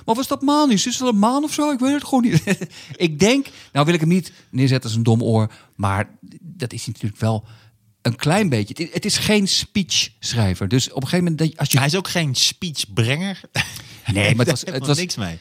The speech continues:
Speaker 1: de tekst was goed, maar het was zo, dan staat hij, eh, en op een gegeven moment is er dan een andere camerastandpunt. Dan gaat hij een soort robot, gaat hij dan naar links kijken. Ehm, eh, het, het, dat was allemaal niet heel goed, maar inhoudelijk vond ik het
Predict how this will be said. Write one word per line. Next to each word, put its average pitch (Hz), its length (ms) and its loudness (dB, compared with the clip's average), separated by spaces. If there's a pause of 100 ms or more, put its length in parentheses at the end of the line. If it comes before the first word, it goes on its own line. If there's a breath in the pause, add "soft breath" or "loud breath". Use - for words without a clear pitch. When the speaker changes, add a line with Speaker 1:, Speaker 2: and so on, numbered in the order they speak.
(180)
Speaker 1:
de 135 200 -2
tekst 196 240 2
was 165 100 -4
goed, 170 180 -2
maar 151 80 -4
het 135 100 -4
was 139 140 0
zo, 131 220 2
dan 123 160 0
staat 151 380 0
hij, 165 220 -2 (540 soft breath)
eh, 120 100 -2
en - 40 -2
op - 40 -16
een 127 80 -2
gegeven 131 200 -2
moment 143 180 0
is 139 80 0
er 131 60 0
dan 131 100 4
een 120 120 2
andere 127 360 2
camerastandpunt. 139 800 2
Dan 123 100 -2
gaat 147 160 -2
hij 135 80 -2
een 123 60 2
soort 120 140 0
robot, 139 560 4
gaat 135 200 -2
hij 135 80 -2
dan 120 320 2 (360 loud breath)
naar 131 260 2
links 143 340 2
kijken. 143 500 0 (360 loud breath)
Ehm, 117 380 0
eh, - 200 -18
het, - 260 -18
het, 127 100 -14 (160)
dat 143 220 2
was 151 160 -2
allemaal 127 480 2
niet 127 400 2
heel 117 220 4
goed, 139 260 2
maar 123 280 0
inhoudelijk 143 600 0
vond 135 160 -2
ik 120 80 -2
het - 260 -8